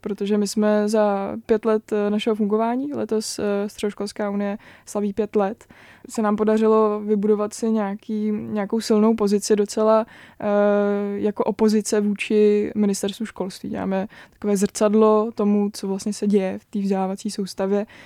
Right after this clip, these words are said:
eh, a když navrhujeme, eh, navrhujeme nějaká, na-, nějaké změny, právě nejenom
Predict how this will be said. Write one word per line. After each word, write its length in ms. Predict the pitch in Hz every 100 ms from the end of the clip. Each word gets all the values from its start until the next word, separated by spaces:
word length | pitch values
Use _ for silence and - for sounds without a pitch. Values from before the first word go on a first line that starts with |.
| - - 214
eh, 80 | 202 196 196 196 190 -
a 460 | 202 196 196 196 202 _ _ -
když 320 | 202 190 -
navrhujeme, 920 | 220 202 220 214 208 214 214 208 214
eh, 440 | 214 202 202 202 202
navrhujeme 560 | 202 208 220 208 208
nějaká, 600 | 208 196 208 208 208 208
na-, 160 | 208 185
nějaké 300 | 208 202 220
změny, 420 | 233 208 185 220
právě 380 | - 214 196 190
nejenom 440 | 196 196 196 196